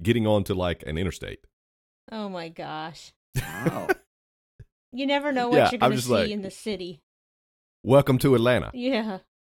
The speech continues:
Speaker 3: Yeah, that's why the traffic's so bad. <laughs>
Speaker 1: Yes, people are out <laughs> marital dispute or, you know, couples
Speaker 2: Yeah.
Speaker 1: dispute, domestic. People out fighting in the road. <laughs>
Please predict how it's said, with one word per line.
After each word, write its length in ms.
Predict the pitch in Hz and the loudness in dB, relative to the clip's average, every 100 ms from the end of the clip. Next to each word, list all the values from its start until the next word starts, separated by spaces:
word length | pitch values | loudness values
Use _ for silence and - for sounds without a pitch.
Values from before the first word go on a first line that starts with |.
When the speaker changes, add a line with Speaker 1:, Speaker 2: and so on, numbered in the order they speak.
| _ | _
Speaker 3:
Yeah, 340 | 202 - 120 | -8 -4 -2
that's 200 | 110 - | -2 -4
why 120 | 143 120 | 0 0
the 60 | |
traffic's 380 | - 104 104 101 | 0 -2 -4 -8
so 100 | 104 | -10
bad. 280 | 98 92 98 _ _ | -8 -10 -10 _ _
<laughs> 680 | - - _ _ _ 277 - | -20 -20 _ _ _ -10 -2
Speaker 1:
Yes, 420 | 330 156 302 147 | 0 2 2 0
people 240 | - 147 131 | 0 0 4
are 80 | 127 | 2
out 200 | 107 - - - - - | 2 -4 -14 -14 -8 -6
<laughs> 400 | - 147 123 127 | -6 -12 -4 0
marital 520 | 170 123 120 139 143 139 | 0 0 2 4 4 4
dispute 520 | 127 - 156 143 110 | 2 0 0 2 2
or, 200 | 101 101 | 0 0
you 80 | 101 | -2
know, 100 | 95 | -2
couples 320 | 139 117 98 | 0 -2 0
Speaker 2:
Yeah. 140 | 233 | 0
Speaker 1:
dispute, 280 | 226 104 95 | -2 -4 -4
domestic. 540 | 101 110 113 147 127 - _ _ | -2 0 -2 -4 -8 -12 _ _
People 200 | - 117 | -8 -2
out 220 | 120 - - | -2 -2 0
fighting 380 | 110 107 101 | 0 0 -4
in 80 | 104 | -4
the 80 | 104 | -2
road. 520 | 104 113 175 160 - - _ _ _ _ | 0 0 0 -6 -10 -20 _ _ _ _
<laughs> 380 | - - - 311 | -16 -16 -12 -14